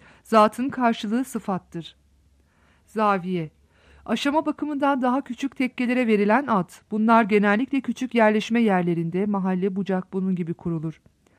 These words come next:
İç işlerinde bağımsız sayılırsa da tarikat koşulları gereğince büyük tekkelere bağlıdır. Zevk. Tanrı sevgisiyle dolmak, bu sevginin tadına varmak anlamındadır.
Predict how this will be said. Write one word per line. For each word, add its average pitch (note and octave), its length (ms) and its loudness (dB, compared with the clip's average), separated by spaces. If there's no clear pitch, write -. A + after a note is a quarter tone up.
İç C4+ 160 -2
işlerinde C4+ 540 2
bağımsız A#3+ 420 4
sayılırsa A#3+ 500 -2
da C#4 100 -2
tarikat B3 460 -2
koşulları A3 460 0
gereğince A3 540 0
büyük B3+ 240 -2
tekkelere G#3+ 540 -2
bağlıdır. E3 540 -2
Zevk. G3 420 0
Tanrı C#4 280 4
sevgisiyle B3+ 680 2
dolmak, F#3+ 460 0
bu C4 60 -12
sevginin B3+ 400 0
tadına B3+ 360 0
varmak A#3 360 4
anlamındadır. F3 640 -2